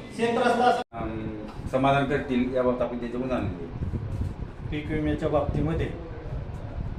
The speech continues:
Speaker 1: महाविकास आघाडीच्या माध्यमातून जे काही तहसीलदारला परवा निवेदन देण्यात आलं आणि त्या निवेदनाच्या नंतर रिंगण लाईव्हमध्ये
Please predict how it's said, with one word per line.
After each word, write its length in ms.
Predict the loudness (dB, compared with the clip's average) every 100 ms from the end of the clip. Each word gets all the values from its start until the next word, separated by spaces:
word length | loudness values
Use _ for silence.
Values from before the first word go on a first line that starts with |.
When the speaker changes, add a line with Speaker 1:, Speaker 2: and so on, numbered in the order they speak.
| -6 -6 -6
Speaker 1:
महाविकास 540 | -4 -2 -2 -2 -2
आघाडीच्या 440 | -2 -4 -6 -4 -2
माध्यमातून 800 | -2 -2 -2 -2 0 0 0 -2 -6 -10 -10 -8 -6 -6 -4 -4
जे 80 |
काही 220 | -2 -2 0
तहसीलदारला 560 | -2 0 2 2 2 -2 -4 -8 -8 -8 -8 -8 -8 -10 -8 -4
परवा 320 | 0 4 4
निवेदन 460 | 4 2 2 2 2
देण्यात 320 | 2 2 0
आलं 200 | -2 -4 -8 -8 -12 -12 -12 -12 -8
आणि 140 | -4 -2
त्या 180 | 0 2
निवेदनाच्या 600 | 2 2 2 0 0 0
नंतर 360 | 0 0 0 0 -4 -10 -12 -10 -12 -12 -12 -14 -14 -14 -14 -14 -4
रिंगण 600 | -2 2 2 2 0 -4 -6 -10 -14 -14 -16 -14 -14 -14 -16 -14 -16 -14 -14 -6
लाईव्हमध्ये 640 | 0 2 2 2 2 2